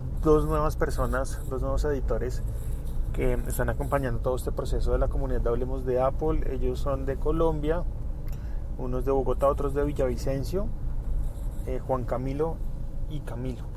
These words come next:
Ahí los encuentran en el blog. Em, pueden seguirlos en Twitter. Si ustedes entran a los artículos que ellos han escrito en estos dos últimos días,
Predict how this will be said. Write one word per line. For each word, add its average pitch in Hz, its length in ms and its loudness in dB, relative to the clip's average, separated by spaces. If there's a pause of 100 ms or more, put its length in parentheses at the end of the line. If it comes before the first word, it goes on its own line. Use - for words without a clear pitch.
(340)
Ahí 131 120 -2
los 123 160 -4
encuentran 123 480 -2
en 139 120 -4
el 117 140 -2
blog. 131 300 2 (840)
Em, 123 720 -2
pueden 123 280 0
seguirlos 131 380 0
en 127 140 -2
Twitter. 170 460 0 (960)
Si - 100 -6
ustedes 135 460 4
entran 151 340 -2
a 143 320 0
los 127 160 -4
artículos - 400 -2
que - 80 -2
ellos 123 160 -4
han 131 120 -6
escrito 135 440 -2
en 127 80 -4
estos - 440 -2 (200)
dos 131 280 -2
últimos 139 400 -2
días, 156 380 0